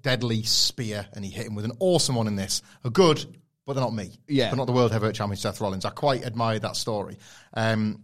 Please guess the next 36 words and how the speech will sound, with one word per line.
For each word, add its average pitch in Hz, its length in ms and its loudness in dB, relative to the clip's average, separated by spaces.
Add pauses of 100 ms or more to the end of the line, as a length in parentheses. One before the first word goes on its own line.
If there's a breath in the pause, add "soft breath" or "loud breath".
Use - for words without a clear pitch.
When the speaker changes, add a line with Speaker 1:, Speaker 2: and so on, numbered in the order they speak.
(140)
Speaker 1:
so 123 280 0
Bron's 139 300 4
just 113 100 -6
hitting 127 200 -4
him 117 80 0
with 113 140 0
all 160 220 4
of 123 80 0
his, 113 260 -2
like, 104 240 -8
impact 139 380 -2
stuff, - 360 0 (360 loud breath)
uh, 107 220 0
but 120 140 -4
they 101 120 -6
fight - 260 0
to - 80 -8
the 113 60 -8
floor 117 280 0
at - 40 -8
one 107 140 -4
point. 107 220 -4
Seth - 280 -6
gets 127 220 -6
Bron 107 260 -2
on 98 60 -4
the 95 80 -6
table 120 380 -2
and 104 100 -4
hits 101 120 -6
him 104 80 -4
with 92 120 -10
a - 40 -14
frog 117 300 -2
splash. - 380 -6
Again, 120 420 0